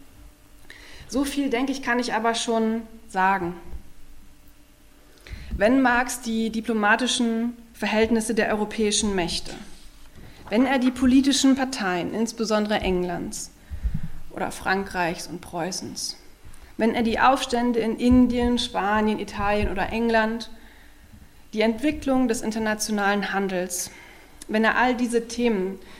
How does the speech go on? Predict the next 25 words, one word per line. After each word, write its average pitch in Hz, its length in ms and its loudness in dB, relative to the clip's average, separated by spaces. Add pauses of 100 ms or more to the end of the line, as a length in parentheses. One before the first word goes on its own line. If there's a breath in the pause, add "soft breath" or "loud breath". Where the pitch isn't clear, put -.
mit 220 120 2
der 220 120 2
Frage 233 380 4
nach 214 100 -2
den 208 160 -4
verbleibenden 208 560 2
Chancen 233 420 2
für 208 160 -4
eine 190 220 -2
Revolution 185 500 2
verknüpft, - 640 -4 (580 soft breath)
ergibt 220 320 -2
sich 320 300 -4
über 220 180 0
die 208 160 -2
Jahre 254 520 2 (460 loud breath)
eine 226 260 0
Art 226 440 0 (140)
serielle 240 580 0
Bestandsaufnahme 190 1300 -2 (180)
der 196 120 -6
gesellschaftlichen 214 880 -2
Situation 208 760 -4
der 208 120 -2
Restaurationszeit. 196 1200 -6